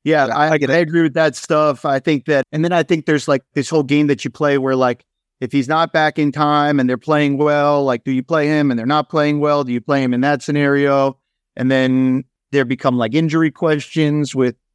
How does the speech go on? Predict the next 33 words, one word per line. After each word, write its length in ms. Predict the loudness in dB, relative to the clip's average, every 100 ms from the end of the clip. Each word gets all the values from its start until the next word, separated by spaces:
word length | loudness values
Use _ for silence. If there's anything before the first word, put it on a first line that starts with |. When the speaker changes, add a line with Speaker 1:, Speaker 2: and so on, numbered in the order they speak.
| _
Speaker 1:
uncertain, 880 | 0 0 0 -2 0 0 0 0 -2 _ _ -6
you 120 | -2
know, 120 | -2
future 360 | -2 -2 0 -2
considerations. 920 | -2 0 2 2 2 0 -2 -2 -4 _ _ _ -8
So 440 | 0 2 2 -2 -12 _ _ _
to 100 | 0
me, 160 | 2 2
I 80 | 2
think 220 | 0 -2 -2
I, 160 | -2 -2 _ _ _
this 160 | -4 0
one 140 | 0 2
seemed 200 | 2 2
like 140 | 2
it 100 | 0
could 120 | 0
get 100 | 0 2
ugly 240 | 2 0
for 120 | 0
me. 220 | -2 -2 -4
I 100 | -4
could 140 | 0 0
understand 420 | -2 0 0 2
not 160 | 0 2
wanting 220 | 2 2
to 80 | 0
take 280 | -2 -4 _ _ _ _ -2
under 260 | 0 0
four 240 | -2 0 0
and 100 | 0
a 60 |
half 360 | -2 0 -2